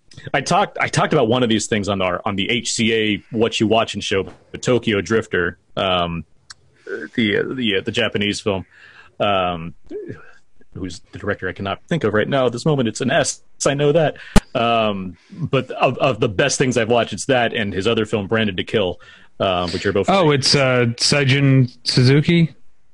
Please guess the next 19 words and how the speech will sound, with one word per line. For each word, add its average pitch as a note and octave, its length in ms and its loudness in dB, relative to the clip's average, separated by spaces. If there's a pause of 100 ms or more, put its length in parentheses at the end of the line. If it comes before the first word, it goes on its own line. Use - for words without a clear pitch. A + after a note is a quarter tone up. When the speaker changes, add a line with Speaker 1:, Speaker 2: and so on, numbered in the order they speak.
Speaker 2:
Is A#2+ 80 6
that, C3+ 80 4
Speaker 1:
Suzuki, C#3+ 280 4
Speaker 2:
am B2+ 40 6
I A#2 60 2
s-, - 120 -10
Speaker 1:
yeah. G#2 140 0
Speaker 2:
am C3 160 2
I - 20 4
saying C3+ 220 4
that C3+ 80 4
right? C#3 180 2
Yeah, B2 240 6 (200)
yeah, A2 280 4
I A#2 120 4
know. G#2 200 4
Speaker 1:
Yes. - 260 -14
Speaker 2:
Yeah. A#2 140 0 (640)
Speaker 1:
Um, A#2 440 2